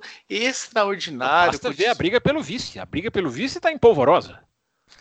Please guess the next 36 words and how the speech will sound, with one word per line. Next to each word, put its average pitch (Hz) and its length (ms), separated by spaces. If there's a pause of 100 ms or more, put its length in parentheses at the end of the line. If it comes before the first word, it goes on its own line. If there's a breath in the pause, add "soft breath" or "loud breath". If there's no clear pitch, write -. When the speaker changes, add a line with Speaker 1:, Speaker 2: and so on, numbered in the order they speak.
(760 soft breath)
Speaker 1:
Isso, 190 360
então, 160 280
é 147 60
isso 180 160
que - 60
eu - 40
quero 220 140
falar. 190 320
Aí 147 320
é 254 100
a 320 60
mesma 240 240
discussão 160 460
da 135 100
época 127 300
Schumacher 117 500
também, 113 300
né? 113 200
Onde 160 420
estariam 151 360
os 151 100
concorrentes 131 540
de 127 100
Schumacher 123 540 (220 loud breath)
se - 180
Schumacher 135 500
não 131 80
tivesse 123 380
existido 117 460
lá 113 100
no 113 80
começo 113 380
dos 110 100
anos 110 220
dois 107 180
mil? 104 240